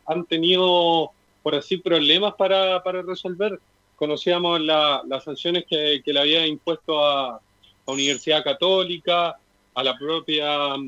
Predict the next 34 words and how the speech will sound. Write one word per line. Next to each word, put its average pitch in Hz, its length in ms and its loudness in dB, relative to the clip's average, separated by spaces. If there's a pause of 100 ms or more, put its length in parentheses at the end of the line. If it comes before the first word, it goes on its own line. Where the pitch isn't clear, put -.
(140)
al 139 180 -6
propio 160 320 0
Colo-Colo, 196 680 0
pero 165 200 -4
esto 175 220 -6
tiene 180 240 0
que 160 80 -2
ver 175 140 0
más 180 180 -6
con 180 180 -4
un 165 200 -4
hecho 180 280 -2
de 170 140 -2
que, 156 320 2 (340)
por 147 140 -2
así 147 220 -2
decirlo, 202 640 0
hay 175 200 -2
casos 196 500 -4
donde 180 460 -2
se, 160 580 -4 (500)
se 151 140 4
llama 190 420 2
a 151 140 2
un 190 160 0
juez 220 440 0
y 151 120 -2
hay 170 180 0
otros 190 300 -2
que 185 80 -6
se 180 120 -8
llaman 180 320 -2
tres 190 140 -4
jueces. - 540 -4